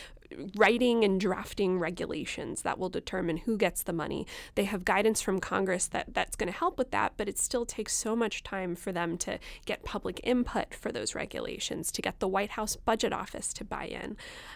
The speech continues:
um, and then <laughs> for it to, you know, for the states to develop implementation plans. So I, I was writing basically that it could take months, even potentially the better part of a year. The one-year anniversary of Hurricane Michael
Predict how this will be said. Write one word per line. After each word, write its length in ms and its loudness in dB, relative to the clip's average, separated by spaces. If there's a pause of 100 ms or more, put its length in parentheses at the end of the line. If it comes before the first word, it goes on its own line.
um, 460 2
and 180 8
then 180 12
<laughs> 80 6
for 160 8
it 160 10
to, 100 6
you 160 8
know, 80 10
for 120 4
the 80 2 (140)
states 220 0
to 80 4
develop 360 4
implementation 800 -2
plans. 400 -4 (300)
So 160 6 (100)
I, 300 6
I 140 6
was 240 -2
writing 480 6
basically 520 0
that 240 0
it 140 -4
could 240 -4
take 320 -8
months, 720 0
even 460 2
potentially 560 -4
the 100 0
better 260 2
part 240 -2
of 120 0
a 20 0
year. 380 -2 (260)
The 100 4
one-year 320 8
anniversary 560 4
of 100 -2
Hurricane 380 0
Michael 540 0